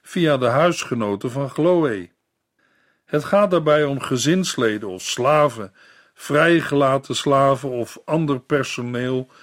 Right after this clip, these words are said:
van een zekere Chloe, een vrouw van wie we mogen aannemen dat ze christin was.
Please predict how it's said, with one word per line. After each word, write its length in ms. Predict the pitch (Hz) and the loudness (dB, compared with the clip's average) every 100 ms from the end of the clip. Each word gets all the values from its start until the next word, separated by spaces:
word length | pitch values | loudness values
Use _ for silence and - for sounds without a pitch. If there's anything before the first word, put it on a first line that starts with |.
| - _ | -20 _
van 180 | - 135 | -4 -2
een 120 | 127 | -2
zekere 580 | 110 135 131 135 127 131 | 0 0 0 -2 -2 -2
Chloe, 640 | - 165 151 101 90 90 _ _ _ _ _ _ | 0 2 2 -2 -8 -14 _ _ _ _ _ _
een 140 | 156 | -6
vrouw 360 | 147 180 196 196 | 0 4 4 2
van 200 | 170 156 | 0 0
wie 160 | 165 | 0
we 80 | 143 | 0
mogen 360 | 139 131 120 117 | 0 0 0 -2
aannemen 600 | 143 170 127 98 101 135 | 0 0 -2 -6 -8 -4
dat 220 | 120 113 | -6 -6
ze 100 | 139 | -10
christin 580 | - 151 143 - 180 160 | -8 -6 -6 -2 0 0
was. 380 | 104 87 - | -4 -10 -16